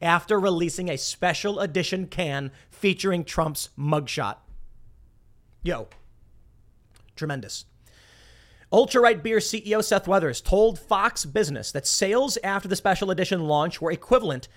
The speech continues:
to over five tractor loads of cans. <laughs> "We knew people would go wild over these collector cans,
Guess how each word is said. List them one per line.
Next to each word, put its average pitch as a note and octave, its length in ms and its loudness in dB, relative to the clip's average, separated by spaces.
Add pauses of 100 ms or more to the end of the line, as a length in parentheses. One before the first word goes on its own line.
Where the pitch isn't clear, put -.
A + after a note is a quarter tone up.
(160)
to G#3+ 160 0
over G3+ 260 4
five A3 560 2
tractor G3+ 680 2
loads D#3+ 440 2
of - 180 -2
cans. B2+ 580 -4 (720)
<laughs> G#3 800 -16
"We G#3+ 140 2
knew G3+ 260 6
people A3+ 340 2
would F#3 140 2
go F3 120 4
wild D#3 580 4
over C#3 160 0
these D3+ 160 0
collector D#3 320 -2
cans, G3+ 400 -2